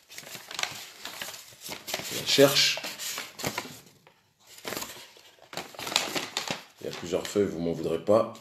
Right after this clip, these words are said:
Voilà, elle est ici. D'accord ? La convocation pour ce procès.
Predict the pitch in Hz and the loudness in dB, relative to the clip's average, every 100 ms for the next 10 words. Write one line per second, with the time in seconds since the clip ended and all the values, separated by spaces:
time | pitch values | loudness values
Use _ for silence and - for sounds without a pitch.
0 | - 85 82 85 95 - - - - - | -4 0 2 4 4 4 0 -2 -10 -18
1 | - - - - - - - - - - | -14 -6 -2 -2 0 0 0 -2 -4 -12
2 | - - 110 123 110 - - _ _ _ | -10 4 6 6 4 -10 -20 _ _ _
3 | _ - - - - 151 151 143 113 - | _ -4 -4 2 8 10 10 8 8 6
4 | 123 123 - - - - - | 4 2 0 0 -2 -6 -6